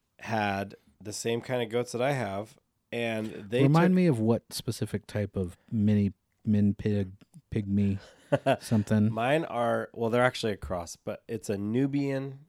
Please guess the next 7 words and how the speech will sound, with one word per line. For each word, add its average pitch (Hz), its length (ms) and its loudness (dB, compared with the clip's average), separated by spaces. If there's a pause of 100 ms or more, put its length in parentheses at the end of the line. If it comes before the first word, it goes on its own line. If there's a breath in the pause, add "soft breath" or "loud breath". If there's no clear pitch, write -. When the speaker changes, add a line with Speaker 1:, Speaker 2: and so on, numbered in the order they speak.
Speaker 1:
crossed 107 420 -2
with 101 240 -10
a 92 480 -6
Nigerian 90 1120 -10
dwarf, - 460 -14
I - 40 -16
think. - 360 -20